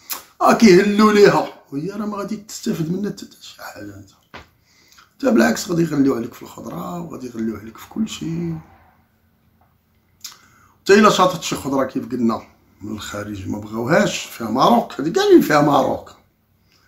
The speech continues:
ديك التيتكيته اللي عرفها راه مشات ورجعات. لما غيبيع، غيبيع لك انت ديك الساعه تاكلها، مع العلم ان البخوميي شوا راه كيمشي لبرا كيتصدر اوروبا،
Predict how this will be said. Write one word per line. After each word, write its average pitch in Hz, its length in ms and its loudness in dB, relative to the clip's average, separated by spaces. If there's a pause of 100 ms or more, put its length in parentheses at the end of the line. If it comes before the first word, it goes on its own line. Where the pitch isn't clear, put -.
(160)
ديك - 120 -20
التيتكيته 110 560 -8
اللي 107 160 -10 (380)
عرفها 175 340 4
راه 185 240 4
مشات 226 480 4
ورجعات. 117 560 -2 (1900)
لما 190 220 4
غيبيع، 180 480 6
غيبيع 226 400 0
لك - 160 -6
انت 113 180 -10
ديك 113 140 -12
الساعه - 300 -14
تاكلها، 101 460 -16 (280)
مع 202 80 4
العلم 220 260 6
ان 202 120 4
البخوميي 185 540 6
شوا - 280 -2 (420)
راه 110 120 -16
كيمشي 101 360 -16
لبرا 110 400 -12 (1040)
كيتصدر - 580 -14 (340)
اوروبا، - 460 -12